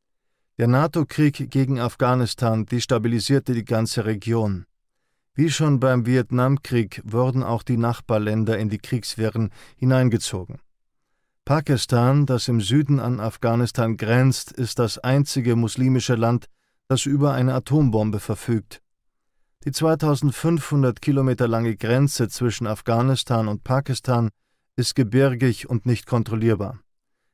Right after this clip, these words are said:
Es ist nicht möglich, Truppenbewegungen von einem Land ins andere zu stoppen. An einem Zerfall von Pakistan kann die nato kein Interesse haben,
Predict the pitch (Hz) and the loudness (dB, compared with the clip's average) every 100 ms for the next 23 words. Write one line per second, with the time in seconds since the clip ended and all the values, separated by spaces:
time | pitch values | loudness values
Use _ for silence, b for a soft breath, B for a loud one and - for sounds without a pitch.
0 | - 139 143 - 160 - 139 139 120 110 | -4 -2 0 0 0 2 2 2 0 -4
1 | - - 135 - 135 117 107 127 131 123 | -4 -4 -2 0 0 0 0 0 2 0
2 | 113 - 117 113 120 113 110 110 - 120 | 0 -2 -4 -2 -2 0 0 0 -4 -8
3 | - 117 113 104 104 113 - 113 - 90 | -6 -2 -2 -2 -6 -8 -4 -4 -4 -12
4 | - _ _ _ _ _ _ _ - 131 | -14 _ _ _ _ _ _ _ -2 0
5 | 143 151 147 - 135 - 151 165 - 123 | 2 2 2 2 -2 0 -2 -2 -2 -4
6 | 104 120 117 - 131 - 127 117 107 _ | -2 -2 -2 -2 -4 0 2 2 -2 _
7 | _ _ - 135 135 127 120 120 127 - | _ _ -2 2 4 4 2 2 -2 -2
8 | 120 120 117 120 113 117 123 107 107 101 | -2 -2 0 0 0 0 0 0 0 -2